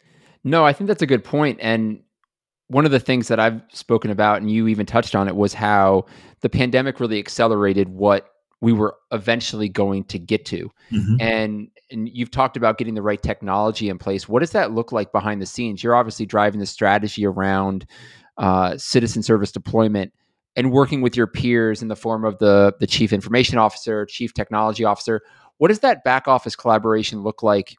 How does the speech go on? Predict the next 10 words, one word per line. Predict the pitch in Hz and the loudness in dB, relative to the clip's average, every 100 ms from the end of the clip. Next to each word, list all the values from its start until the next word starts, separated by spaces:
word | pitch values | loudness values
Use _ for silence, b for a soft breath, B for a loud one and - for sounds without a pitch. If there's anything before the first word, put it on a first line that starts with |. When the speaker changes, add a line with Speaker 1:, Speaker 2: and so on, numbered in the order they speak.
| _ | _
Speaker 1:
within | 110 113 107 | -4 -2 -4
the | |
city | 98 107 104 | -4 -2 -2
of | 92 | 2
Buffalo | 104 104 101 | 2 2 2
when | 98 98 | 2 0
you're | 98 | -2
trying | - 120 113 107 | -2 0 0 0
to | 113 | 0
ultimately | 131 127 120 107 104 104 101 | 2 2 0 0 2 2 0